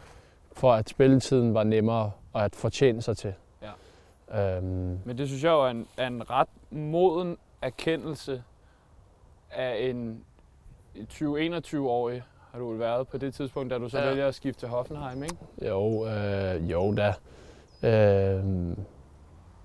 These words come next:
Speaker 1: man udvikler sig mest ved at spille, altså spille kampe. Man udvikler sig også ved træning med de, med nogle af de bedste i van-, i landet.
Speaker 2: Ja, ja.
Speaker 1: Men, øh, men man udvikler sig mest ved kampene, og det er der, man ligesom skal vise, hvad man kan.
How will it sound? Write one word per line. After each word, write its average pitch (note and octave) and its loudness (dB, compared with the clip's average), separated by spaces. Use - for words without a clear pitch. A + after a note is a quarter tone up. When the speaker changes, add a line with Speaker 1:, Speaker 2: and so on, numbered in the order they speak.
Speaker 1:
man G#2+ 4
udvikler C#3 10
sig C3 8
mest C#3+ 10
ved C#3 10
at C3 12
spille, D3 8
altså A2+ 4
spille A#2+ 4
kampe. C3+ 8
Man A#2 2
udvikler C#3 12
sig B2 10
også A#2+ 10
ved A2+ 6
træning A#2+ 8
med A2+ 6
de, A#2 0
med A2 6
nogle G#2+ 4
af A2 8
de A2 8
bedste A2+ 8
i G#2 6
van-, G2 4
i G#2+ 6
landet. G#2 6
Speaker 2:
Ja, C3+ -2
ja. A#2+ -8
Speaker 1:
Men, A#2+ 10
øh, G#2 8
men G2 2
man A2+ 4
udvikler B2 12
sig A#2+ 6
mest A#2+ 6
ved A#2+ 2
kampene, A2+ 4
og G#2 4
det A2 4
er G2 2
der, A2+ 8
man A2+ 4
ligesom A2+ 4
skal G#2+ 2
vise, A2 6
hvad A2 2
man G#2 2
kan. G#2+ 0